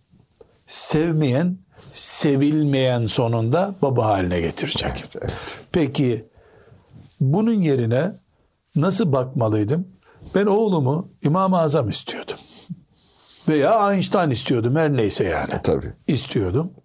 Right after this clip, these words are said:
Speaker 1: Herkesin beklentisi başka. Yavrum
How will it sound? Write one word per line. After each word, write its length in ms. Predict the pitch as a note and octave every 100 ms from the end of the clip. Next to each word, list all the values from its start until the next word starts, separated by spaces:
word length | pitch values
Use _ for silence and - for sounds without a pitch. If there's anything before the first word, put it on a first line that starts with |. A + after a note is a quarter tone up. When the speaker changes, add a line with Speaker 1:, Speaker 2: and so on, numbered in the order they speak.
| _ _ - - -
Speaker 1:
Herkesin 580 | C#3 A#2+ - D#3+ F3 -
beklentisi 640 | C3 A#2+ C3 A#2+ A#2 F#3+ D3
başka. 480 | A#2 - D3 D#3 - - - - - - - -
Yavrum 420 | G#3 G3+ G3